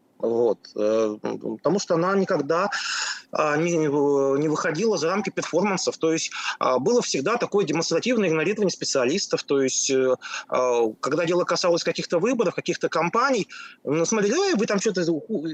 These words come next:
у-, значит, изучаете, какие-то проценты, это все фигня, это не имеет никакого значения. Главное — форма, да, главное, как бы, извиняюсь за выражение, выгнуться, да, значит, придумать что-нибудь такое,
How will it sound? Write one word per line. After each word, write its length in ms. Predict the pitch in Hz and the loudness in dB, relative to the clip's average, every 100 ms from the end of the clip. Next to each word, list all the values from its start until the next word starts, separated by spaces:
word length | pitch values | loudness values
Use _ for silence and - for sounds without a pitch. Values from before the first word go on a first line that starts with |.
| - | -6
у-, 440 | 156 151 147 135 | -6 -8 -12 -4
значит, 220 | 156 - | -2 -2
изучаете, 440 | 156 175 277 277 196 | -2 -2 0 0 -2
какие-то 200 | 185 156 | -4 -2
проценты, 500 | 190 175 311 294 240 | -2 0 0 2 0
это 80 | 185 | 0
все 140 | 170 | -2
фигня, 520 | 165 151 226 269 269 - - | -2 -2 0 0 0 -2 -4
это 100 | 180 | -2
не 40 | |
имеет 140 | 190 190 | -2 -2
никакого 300 | 190 185 156 | 0 2 2
значения. 600 | 156 170 - 277 240 208 - - | 0 0 0 0 0 0 -4 -2
Главное — 320 | 220 254 208 | 0 2 0
форма, 500 | 175 180 170 104 98 - - - | 0 2 2 0 -4 -8 -8 0
да, 180 | 214 | 2
главное, 320 | 160 214 220 180 | 2 2 2 0
как 140 | 151 | -2
бы, 80 | 147 | -2
извиняюсь 300 | 156 196 156 | 0 0 0
за 60 | |
выражение, 280 | 156 156 160 | 0 0 0
выгнуться, 500 | 208 170 120 107 - | -2 -2 -4 -4 -2
да, 140 | - 226 | 0 0
значит, 260 | 160 - | -2 -4
придумать 260 | - 185 165 | -2 -2 0
что-нибудь 340 | 170 160 156 | -2 -2 -2
такое, 380 | 175 170 320 277 | -2 2 2 2